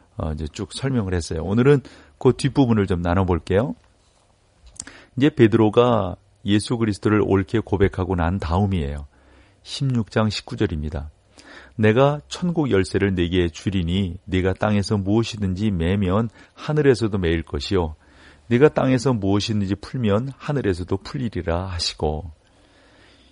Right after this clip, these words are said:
여러분, 여기서 본문에서 천국 열쇠란 이게 상당히 좀 문제되는 것 아니겠어요? 캐톨릭과의 관계에 있어서. 그건 무엇일까요? 천국 열쇠가. 그것이 시몬 베드로에게만 주어졌습니까?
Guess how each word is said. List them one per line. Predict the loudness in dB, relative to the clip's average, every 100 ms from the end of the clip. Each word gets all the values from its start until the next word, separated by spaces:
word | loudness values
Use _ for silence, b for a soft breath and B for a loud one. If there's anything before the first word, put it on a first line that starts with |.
| b 0
여러분, | 2 2
여기서 | 0 0 -2
본문에서 | 0 0 0 0 0
천국 | -2 -6 -6 -2 -2
열쇠란 | 0 0 0 -2 0 -4 -8 _
이게 | -4 -2
상당히 | -2 -2 0 0
좀 | 0 -2
문제되는 | 0 4 4 2 0
것 | 0
아니겠어요? | 0 0 -2 -2 -4 -4 -6
캐톨릭과의 | -6 -2 0 -2 0 2 2 0 -4 b b
관계에 | -4 -2 -2 -4
있어서. | -4 -6 -4 -6 -8 _ B B B B B B B B B
그건 | 0 2
무엇일까요? | 2 2 0 -2 -2 -2
천국 | -6 -4 -2
열쇠가. | -2 -4 -6 -8 -10 -16 _ _ b b b b b
그것이 | 0 2 2
시몬 | 0 0 2 2 2 2
베드로에게만 | 2 4 4 2 2 0 0
주어졌습니까? | 0 0 -2 -8 -10 -8 -6 -6